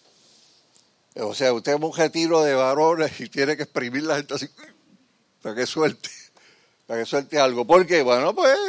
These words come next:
hay una cultura que le dice, Usted tiene que estar en control, usted no puede mostrar, eh,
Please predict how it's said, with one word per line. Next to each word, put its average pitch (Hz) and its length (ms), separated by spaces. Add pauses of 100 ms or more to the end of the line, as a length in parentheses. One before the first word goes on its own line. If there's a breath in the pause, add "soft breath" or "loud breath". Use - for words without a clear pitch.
(100)
hay 123 140
una 135 180
cultura 151 720 (1200 soft breath)
que 120 140
le 113 140
dice, 131 240
Usted 123 200
tiene 123 180
que 117 60
estar 117 200
en 110 120
control, 147 500
usted 120 180
no 117 120
puede 117 220
mostrar, 110 480 (960 soft breath)
eh, 80 840